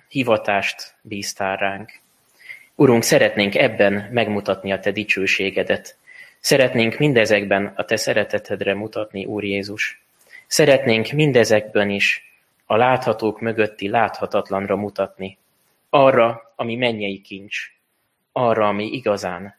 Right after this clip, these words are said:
megmarad. Urunk, köszönjük, hogy te kétezer évvel ezelőtt nagy áron megszerezted a mi mennyei polgárjogunkat. Köszönjük, hogy nekünk már a jelenben is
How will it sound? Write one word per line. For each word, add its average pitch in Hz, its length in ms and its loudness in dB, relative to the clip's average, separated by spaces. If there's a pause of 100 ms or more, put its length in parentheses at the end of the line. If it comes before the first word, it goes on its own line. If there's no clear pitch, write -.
megmarad. 101 540 -4 (1040)
Urunk, 123 380 4 (300)
köszönjük, 107 500 2
hogy 107 200 2
te 110 320 0 (200)
kétezer 113 480 2
évvel 110 340 2
ezelőtt 107 580 0
nagy 135 260 2
áron 113 340 2
megszerezted 98 920 -4 (680)
a - 80 -6
mi 113 100 -2
mennyei 107 320 2
polgárjogunkat. 98 1160 -2 (400)
Köszönjük, 113 500 2
hogy 117 260 2
nekünk 120 360 -2
már 113 180 0
a 117 40 4
jelenben 110 500 2
is - 400 -2